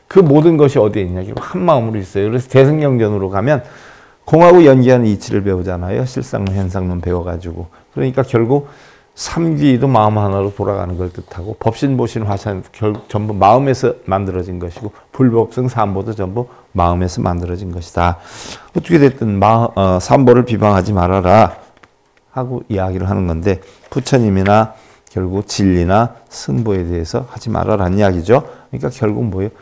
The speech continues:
한 마음에, 탁 한 마음을 만들어 놓지 말아라는 이야기예요. 청정과 부정은 스스로 만드는 것이다. 자, 청정, 청정함과 청정하지 않은 것. 청정하고 더러운 것은 누가 만드는 거냐?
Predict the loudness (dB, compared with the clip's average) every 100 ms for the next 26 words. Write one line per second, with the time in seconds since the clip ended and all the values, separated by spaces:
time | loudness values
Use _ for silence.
0 | _ _ -8 -4 -2 -2 -2 -4 -6 -16
1 | _ -18 -16 -10 -6 -4 -4 -6 -6 -6
2 | -6 -8 -8 -10 -12 -12 -10 -10 -10 -10
3 | -10 -10 -10 -12 -14 -18 -20 -20 -14 0
4 | 4 6 8 6 4 4 2 2 0 -4
5 | -4 -2 -2 -4 -6 -8 -10 -12 -16 -14
6 | -18 -12 -6 -2 -2 -2 -6 -14 -20 -20
7 | -12 -4 0 2 2 2 4 4 4 -6
8 | _ -14 -4 0 2 2 2 0 -2 -4
9 | -8 -12 _ _ -10 -2 2 6 8 8
10 | 8 6 8 8 8 6 4 2 -2 2
11 | 2 4 2 -2 -4 -2 -2 -2